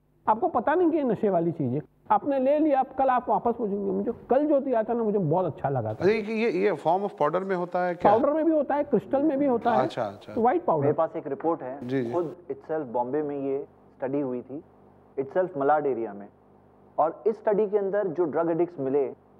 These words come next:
Speaker 3: उनसे ये सवाल पूछा गया कि तुमने ड्रग्स शुरू क्यों किए, what was the first reason, Entry क्यों हुई?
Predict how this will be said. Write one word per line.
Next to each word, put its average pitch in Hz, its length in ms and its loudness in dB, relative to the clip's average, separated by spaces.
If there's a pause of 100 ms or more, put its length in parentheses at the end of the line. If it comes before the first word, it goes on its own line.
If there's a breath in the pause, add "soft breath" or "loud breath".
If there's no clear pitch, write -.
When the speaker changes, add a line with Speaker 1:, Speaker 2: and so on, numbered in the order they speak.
(340)
Speaker 3:
उनसे 185 220 2
ये 226 80 4
सवाल 196 260 2
पूछा 185 260 -2
गया 202 160 0
कि 208 120 0
तुमने 202 300 -2
ड्रग्स 170 380 0 (680)
शुरू 247 180 4
क्यों 170 220 -2
किए, - 200 -16 (400)
what 196 160 2
was 214 160 0 (100)
the 196 120 2 (420)
first 185 280 -2
reason, 139 240 -4 (320)
Entry 180 300 0
क्यों 127 260 -8
हुई? 101 140 -10